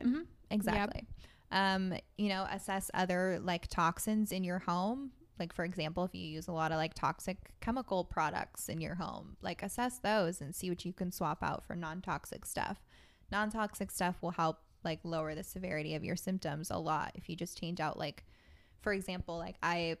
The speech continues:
Speaker 1: had super itchy skin for qu-, a quite a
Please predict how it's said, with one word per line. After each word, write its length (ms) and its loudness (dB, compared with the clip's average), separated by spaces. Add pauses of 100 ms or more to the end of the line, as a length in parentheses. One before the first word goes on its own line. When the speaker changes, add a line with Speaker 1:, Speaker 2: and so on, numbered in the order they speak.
Speaker 1:
had 340 2
super 640 0
itchy 320 0
skin 480 0
for 140 2
qu-, 220 -2
a 120 2
quite 320 2
a 100 0